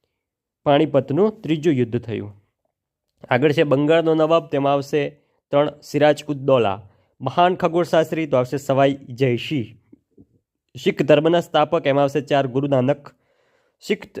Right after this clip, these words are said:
શીખ રાજ્યના સ્થાપક, તેમાં આવશે પાંચ ગુરુ ગોવિંદ સિંહ. નેક્સ્ટ આગળ જઈએ, એક એક વાક્યની,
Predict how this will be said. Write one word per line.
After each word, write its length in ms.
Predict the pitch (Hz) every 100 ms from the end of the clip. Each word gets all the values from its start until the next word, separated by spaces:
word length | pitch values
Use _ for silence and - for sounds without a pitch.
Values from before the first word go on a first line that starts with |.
| -
શીખ 260 | - 214 -
રાજ્યના 540 | 143 143 143 196 208
સ્થાપક, 500 | 196 - 165 175 175
તેમાં 240 | 156 151 147
આવશે 200 | 135 151
પાંચ 360 | - 147 117
ગુરુ 220 | 123 131
ગોવિંદ 360 | 135 123 120 123
સિંહ. 360 | - 110 104 113 _ _ _ _ _ _ _ _ _ _ 110
નેક્સ્ટ 260 | 120 -
આગળ 200 | 127 135
જઈએ, 440 | 135 139 151 156 _ _ _ _ _ _ -
એક 180 | 139 170
એક 120 | 156
વાક્યની, 540 | 160 135 165 160 165